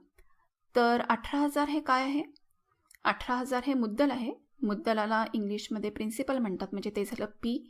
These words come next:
आणि दर आहे दहा, दराला म्हणतात रेट, म्हणजे आर झाला दहा. आणि जी मुदत आहे, जो काळ आहे, तो दोन वर्षांचा आहे, म्हणजेच तो झाला number of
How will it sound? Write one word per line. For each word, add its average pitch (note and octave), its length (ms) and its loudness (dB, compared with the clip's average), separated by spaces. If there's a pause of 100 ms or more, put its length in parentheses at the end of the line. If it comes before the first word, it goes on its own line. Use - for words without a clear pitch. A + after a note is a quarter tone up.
(1200)
आणि A#3 140 4
दर A3+ 240 4
आहे D4+ 180 2
दहा, A3+ 340 2 (440)
दराला G#3+ 400 4
म्हणतात A#3 360 0
रेट, G#3 360 0 (120)
म्हणजे G3+ 220 -2 (100)
आर A3 220 6
झाला A#3+ 260 -2
दहा. - 280 -4 (1600)
आणि B3 160 4
जी D4 100 2
मुदत C#4+ 380 6
आहे, A3+ 180 -2
जो A3+ 120 -2 (120)
काळ A3 220 4
आहे, C4 200 -4
तो B3 120 0
दोन G3+ 200 2
वर्षांचा F#3+ 540 -4
आहे, F#4 100 -2 (680)
म्हणजेच G#3 440 -2
तो A3+ 120 2
झाला A#3 220 -2
number G3+ 420 0
of B3 160 -4